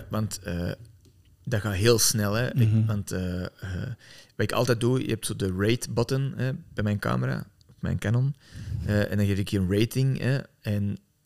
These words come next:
Speaker 1: dat doe ik gewoon om mijn eigen tijd te besparen, want dan
Speaker 2: Ja.
Speaker 1: sorteer ik daarna, hè, op rating en dan weet ik direct
Speaker 2: Mhm.
Speaker 1: van, "Deze waren de shots."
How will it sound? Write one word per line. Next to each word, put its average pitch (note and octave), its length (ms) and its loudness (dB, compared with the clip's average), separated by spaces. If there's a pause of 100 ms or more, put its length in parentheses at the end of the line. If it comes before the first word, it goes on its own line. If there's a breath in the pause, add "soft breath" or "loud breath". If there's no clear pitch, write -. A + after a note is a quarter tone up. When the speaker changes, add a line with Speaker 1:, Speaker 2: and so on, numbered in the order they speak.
(220)
Speaker 1:
dat G#2+ 200 -4
doe A#2 120 2
ik A#2 80 -4
gewoon A#2 260 0
om A#2 160 -2
mijn G#2 180 -2
eigen G#2 260 -2
tijd G#2+ 200 -2
te B2+ 60 -4
besparen, B2 440 -4
want G2+ 120 -2
dan F#2+ 120 -2
Speaker 2:
Ja. A2+ 60 4
Speaker 1:
sorteer A2 340 2
ik G2 100 -2
daarna, G2+ 500 -2 (100)
hè, A2+ 240 0 (520 loud breath)
op - 220 -6
rating A#2+ 460 0
en G#2+ 80 -2
dan G2 100 -2
weet G#2+ 140 -4
ik - 60 -6
direct A2+ 180 2
Speaker 2:
Mhm. A2 100 0
Speaker 1:
van, G2 80 -4
"Deze G#2+ 260 -2
waren G#2+ 260 -2
de G#2+ 300 -2
shots." - 440 -2